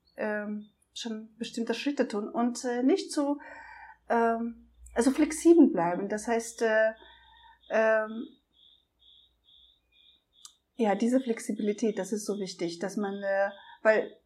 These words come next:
ich kenne Reisende, die haben, äh, die ganzen zwei Jahre schon durchgeplant mit Tickets, mit Hotels und so ein Stress. Also ich könnte so nicht reisen und, äh, für mich ist das, äh,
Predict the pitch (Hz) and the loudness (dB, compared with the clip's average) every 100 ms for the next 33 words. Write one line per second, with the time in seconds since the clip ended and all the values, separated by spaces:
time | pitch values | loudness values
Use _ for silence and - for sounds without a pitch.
0 | - 214 - 285 285 220 262 294 254 240 | -6 -6 0 2 4 4 6 8 8 4
1 | 214 262 247 240 233 226 226 - 226 233 | 4 6 6 4 0 0 -4 -2 2 2
2 | 254 240 247 214 208 226 311 - 214 240 | 2 0 0 0 2 0 -2 -2 0 2
3 | 269 262 226 185 202 202 - 339 294 277 | 2 0 0 0 0 -4 0 0 0 0
4 | 226 - - 254 302 302 - - 240 233 | -2 -4 -6 0 2 2 -4 -4 -2 0
5 | 254 262 262 - - 311 311 - - - | 0 2 0 -2 0 0 0 -6 -16 -14
6 | - - - 214 247 - 311 320 302 285 | -14 -12 -2 2 2 4 4 4 4 6
7 | 277 240 226 208 202 180 180 185 254 240 | 6 4 2 0 -2 -2 0 2 0 0
8 | 214 208 214 - 214 208 208 208 - - | 0 0 -2 -6 -4 0 -2 -4 -14 -20
9 | - - - - - 226 269 320 311 302 | -20 -20 -20 -14 0 4 4 4 2 0
10 | 269 - 254 247 | -2 -2 -2 -2